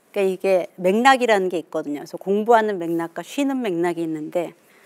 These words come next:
학교는 공부하는데 집은 쉬는데 하고 연결이 딱 되면 이걸 바꿨을 때 효율성이 굉장히 떨어져요. 그다음에 이제 부모는 다정한데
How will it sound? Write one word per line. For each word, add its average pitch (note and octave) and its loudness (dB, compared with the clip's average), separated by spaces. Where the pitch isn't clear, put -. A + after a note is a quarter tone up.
학교는 D4+ 0
공부하는데 F3 0
집은 G#3 -4
쉬는데 A#3 -2
하고 G3 0
연결이 G#3 2
딱 B3 -2
되면 F#3 -4
이걸 F3 0
바꿨을 A#3+ -2
때 G3 -10
효율성이 C4+ -4
굉장히 E3+ -6
떨어져요. A3 -2
그다음에 A3+ 2
이제 F#3 -6
부모는 C4 6
다정한데 A3+ 0